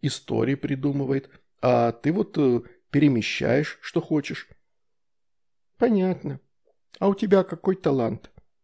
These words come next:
«Я превращаюсь во всякое». «А еще?»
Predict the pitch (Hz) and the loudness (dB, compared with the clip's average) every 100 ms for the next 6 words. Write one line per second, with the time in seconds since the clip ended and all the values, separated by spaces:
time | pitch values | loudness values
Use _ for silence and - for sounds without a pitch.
0 | _ _ _ _ 113 156 175 160 123 147 | _ _ _ _ 2 8 10 8 6 2
1 | 135 131 123 - 113 117 - 147 - - | 2 2 2 2 2 2 0 -4 -2 0
2 | 151 139 143 135 - _ _ _ _ _ | 0 2 -2 -2 -8 _ _ _ _ _
3 | _ _ - 220 202 - 190 180 180 | _ _ 2 2 2 0 2 4 2